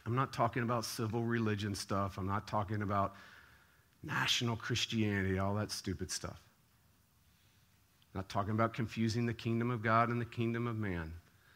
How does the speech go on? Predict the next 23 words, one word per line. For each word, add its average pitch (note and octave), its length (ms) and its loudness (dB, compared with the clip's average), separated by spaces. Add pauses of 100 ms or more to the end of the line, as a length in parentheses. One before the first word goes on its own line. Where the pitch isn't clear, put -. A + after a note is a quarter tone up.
(120)
the - 80 -10
city G2+ 320 0
of G#2 100 0
God G#2 220 8
and A2+ 100 6
the G#2 80 0
city G2 260 2
of F#2 80 2
man. E2+ 380 -2 (3000)
I'm F#2+ 140 -2
just A#2+ 260 -2
talking A2 460 -2
about F2+ 300 0
the F2+ 80 -2
reality G2 520 2
of G2+ 100 2
the F#2 60 0
gospel E2 760 0 (1200)
in G#2+ 180 4
the A2+ 80 4
church - 720 -2 (540)
in F#2+ 140 0
America F#2 720 2